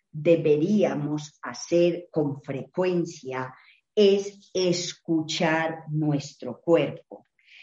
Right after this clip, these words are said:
Y es una de las que casi no hacemos, ¿cierto? Escuchar nuestro cuerpo. ¿Y esto qué quiere decir?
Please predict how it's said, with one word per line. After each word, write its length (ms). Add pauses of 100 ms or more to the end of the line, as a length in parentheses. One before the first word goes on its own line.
(140)
Y 400
es 220
una 240
de 160
las 280
que 140 (260)
casi 440
no 160
hacemos, 680 (220)
¿cierto? 520 (240)
Escuchar 560
nuestro 400
cuerpo. 320
¿Y 140
esto 220
qué 120
quiere 280
decir? 480